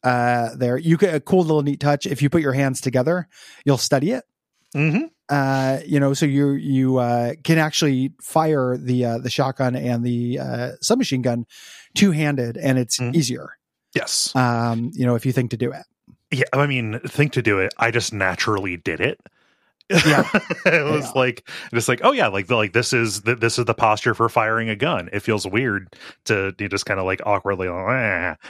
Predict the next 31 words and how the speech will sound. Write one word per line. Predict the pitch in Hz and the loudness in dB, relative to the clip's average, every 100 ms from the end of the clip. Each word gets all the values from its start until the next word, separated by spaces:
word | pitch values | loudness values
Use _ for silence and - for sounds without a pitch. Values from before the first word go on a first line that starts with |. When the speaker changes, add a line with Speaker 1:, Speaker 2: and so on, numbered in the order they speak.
| - | -8
Speaker 2:
no, | 131 | -2
I'm | 101 95 | -2 -2
gonna | 110 98 - | -4 -6 -10
post | - 104 - | -6 -4 0
up | 110 101 | -2 -2
and | 98 | -6
look | 101 | -4
down | 104 92 | -4 -4
the | |
sights." | 85 196 98 - - - | -2 -2 -2 -6 -6 -4
And | 104 101 | -4 -2
then | 101 98 | -4 -2
when | 98 | -4
I | 92 | -4
saw | 92 123 117 98 | -2 0 0 0
that | 101 | -4
it | 95 | -4
did | 110 | -8
the | 92 | -8
latch | 85 95 123 76 - 113 | -6 -4 -4 -6 -8 -8
and | 92 | -8
then | 92 | -14
it | 92 | -10
was | 95 | -6
steadier, | - 147 95 87 | -2 -2 -2 -6
I | |
was | 92 - | -6 -6
like, | 90 - - - _ - | -8 -10 -20 -20 _ 0
"Oh, | 202 | 2
that | 135 202 | 2 -2
rules." | 98 80 80 - | -4 -6 -8 -10